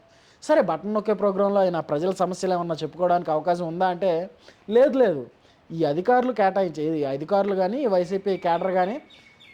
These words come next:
ముందుగానే కొంతమంది ఓ ఐదు ఆరుగురికి ట్రైనింగ్ ఇచ్చి వైఎస్ జగన్మోహన్ రెడ్డి గారి మీద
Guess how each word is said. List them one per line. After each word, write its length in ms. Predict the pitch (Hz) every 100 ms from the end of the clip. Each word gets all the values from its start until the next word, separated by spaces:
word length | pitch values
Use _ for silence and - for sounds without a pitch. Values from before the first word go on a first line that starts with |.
| - _ _ -
ముందుగానే 560 | 240 277 302 269 202 - _ _ _ - 143
కొంతమంది 580 | 180 180 175 190 185 135 -
ఓ 140 | 165 151
ఐదు 180 | 156 175
ఆరుగురికి 560 | 170 175 180 156 165
ట్రైనింగ్ 440 | 190 165 226 320 302
ఇచ్చి 440 | 202 254 196 208 - _ _ _ _ _ _ -
వైఎస్ 300 | 143 170 180
జగన్మోహన్ 500 | 165 160 185 185 185
రెడ్డి 180 | 170 170
గారి 180 | 170 165
మీద 380 | 165 156 127